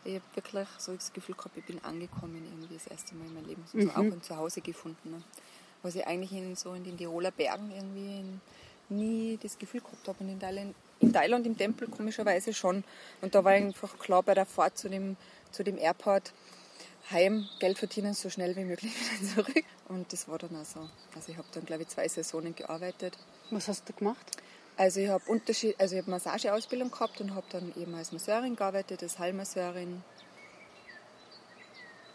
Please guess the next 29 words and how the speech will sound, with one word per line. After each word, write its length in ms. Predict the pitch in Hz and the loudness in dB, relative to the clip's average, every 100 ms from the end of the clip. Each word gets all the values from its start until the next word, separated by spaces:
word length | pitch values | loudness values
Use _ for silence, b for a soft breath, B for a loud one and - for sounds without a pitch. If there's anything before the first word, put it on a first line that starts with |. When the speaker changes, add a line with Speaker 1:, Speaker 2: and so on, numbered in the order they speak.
| - | -6
Speaker 1:
Ich 140 | 175 | -6
hab 180 | 170 165 | -8 -8
einmal 460 | 165 160 156 156 160 160 160 | -6 -6 -6 -8 -8 -10 -10
als, 240 | 156 - - | -8 -10 -10
ähm, 140 | 175 | -12
Flugbegleiterin 840 | - 247 214 196 175 - 180 175 170 | -10 -8 -8 -8 -8 -8 -10 -10 -8
gearbeitet. 560 | 175 170 170 - 170 - - - - - - - - - | -8 -6 -8 -8 -12 -10 -14 -16 -18 -20 -20 -20 -18 -10
Ich 100 | 196 | 2
hab 140 | 208 185 | 2 4
auch 300 | 170 165 165 - - | 2 2 0 -8 -8
Zimmermädchen 560 | - 277 254 226 - 214 | 2 6 8 6 4 0
gemacht 320 | 208 196 - | 4 4 4
in 80 | 196 | -2
einem 80 | 185 | -4
Vier-Sterne-Hotel, 800 | - - 254 254 240 220 202 202 | -4 2 10 10 10 10 8 8
da 80 | |
verdient 360 | 196 233 254 247 | 2 2 0 2
man 80 | 220 | 4
gut 200 | 233 226 | 6 8
für 100 | 220 | 6
eine 200 | 208 214 | 6 6
Saison. 440 | 220 214 202 220 254 | 6 4 4 2 6
Speaker 2:
Mhm. 340 | 220 202 254 - - | 6 8 6 4 -12
Speaker 1:
<laughs> 180 | - - | -12 -8
Genau. 440 | 185 165 160 160 - - | -4 -2 -2 -4 -6 0
Speaker 2:
In 100 | 220 | 6
Tirol 400 | 262 214 185 262 | 8 8 8 8
alles, 400 | 254 277 359 - | 8 6 4 2
oder? 260 | 254 254 | 2 2